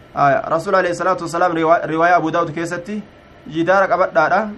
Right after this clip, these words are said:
gama dhaabaa achi maxxanaa deemaa," jeen kararrattuu jechuu. Yeroo ma kararra deemanu,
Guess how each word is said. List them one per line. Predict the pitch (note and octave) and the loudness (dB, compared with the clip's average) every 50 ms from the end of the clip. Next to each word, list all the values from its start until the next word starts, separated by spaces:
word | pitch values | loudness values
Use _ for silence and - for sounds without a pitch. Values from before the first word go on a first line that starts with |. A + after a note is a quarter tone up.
| D#3 D#3+ | -12 -4
gama | D#3 F3 F#3 F#3 F3+ | -4 0 0 0 2
dhaabaa | F3+ E3+ E3 E3 F3 F3+ | 4 2 4 4 2 0
achi | - F3 - - E3+ | 0 -2 -4 -6 -4
maxxanaa | E3 E3 E3 - F3+ F3+ F3 D#3+ D3 | -4 -4 -2 -2 -2 0 0 0 0
deemaa," | E3+ F3 E3+ E3 D#3 | -2 0 0 0 0
jeen | C#3 D3+ D3+ D3+ D3 | 0 -4 -4 -4 -6
kararrattuu | - D3 D3+ E3 E3 E3 D#3+ C#3+ - - D#3+ | -6 0 2 2 2 2 0 -4 -4 -8 -8
jechuu. | D3+ D#3 C#3+ - - C3 | -6 -6 -6 -6 -6 -8
Yeroo | C#3 C#3+ E3 E3+ | -6 -4 -2 -2
ma | F#3 E3+ | 0 0
kararra | E3+ F3 F3+ E3+ E3+ | 0 0 0 -2 -2
deemanu, | - D3+ D3 D3 D3+ E3+ D4+ | -2 -2 -2 -2 -2 -2 -4